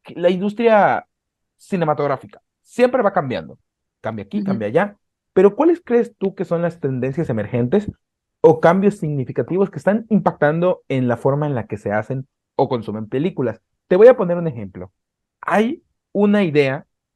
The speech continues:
Speaker 1: y eso ni siquiera lo he platicado contigo, eh, de que el día de mañana existirán actores que serán hechos por inteligencia artificial.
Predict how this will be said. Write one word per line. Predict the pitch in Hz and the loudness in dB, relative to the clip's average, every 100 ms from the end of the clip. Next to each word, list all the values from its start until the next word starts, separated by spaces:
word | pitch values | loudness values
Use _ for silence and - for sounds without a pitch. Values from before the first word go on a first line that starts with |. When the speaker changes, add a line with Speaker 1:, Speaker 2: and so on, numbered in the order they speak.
| _ _ - | _ _ -6
Speaker 1:
y | 131 | -6
eso | - | -4
ni | 160 131 | -6 -6
siquiera | 120 156 | 0 2
lo | 143 | 2
he | |
platicado | 131 - 123 117 | 0 -2 0 0
contigo, | 110 104 131 190 _ _ _ _ _ _ _ | -2 -4 -4 -6 _ _ _ _ _ _ _
eh, | 127 123 120 117 113 110 110 113 | -2 0 0 -2 -2 -2 -4 -6
de | 110 131 - | -2 -2 -2
que | 139 131 - _ _ _ _ _ | 0 0 -2 _ _ _ _ _
el | 143 139 | -2 0
día | 156 214 | 2 2
de | 190 | 2
mañana | 127 123 127 - _ _ _ _ _ _ | -2 -6 -8 -12 _ _ _ _ _ _
existirán | 143 - 139 - 127 143 196 - _ _ _ | -14 -12 -14 -12 -4 -4 -4 -12 _ _ _
actores | 120 - 156 180 254 _ _ _ _ _ | -12 -4 -2 0 -4 _ _ _ _ _
que | - | -10
serán | 120 131 147 | -6 -4 -4
hechos | 143 180 170 | -4 -6 -6
por | 120 | -4
inteligencia | 117 107 107 120 143 | -4 -4 -2 -2 -2
artificial. | 127 101 98 - - | -2 -6 -6 -10 -12